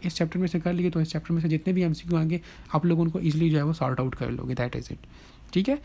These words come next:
इसी तरह के एमसीक्यू इस chapter में से आते हैं। एमसीक्यू नंबर नाइंटी एट में कहता है, "The attachment of the two subunits of the ribosomes along the messenger R N A is controlled by।" तो यार, ये हम लोग अब,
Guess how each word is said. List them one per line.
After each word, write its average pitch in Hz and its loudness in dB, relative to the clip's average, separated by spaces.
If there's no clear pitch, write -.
इसी 175 4
तरह 190 4
के 170 0
एमसीक्यू 160 2
इस 156 -2
chapter 139 -6
में 143 0
से 143 -4
आते 127 -4
हैं। 127 -6
एमसीक्यू - -4
नंबर 214 8
नाइंटी 196 2
एट 196 2
में 202 0
कहता 202 2
है, 165 2
"The 196 2
attachment 190 4
of 185 2
the - 0
two 185 0
subunits 170 2
of - -4
the 156 4
ribosomes 165 2
along 156 4
the 160 4
messenger 156 2
R 147 4
N - -
A 165 4
is 160 0
controlled 175 8
by।" 123 -4
तो 170 2
यार, 175 6
ये 175 4
हम 165 6
लोग 165 4
अब, 151 0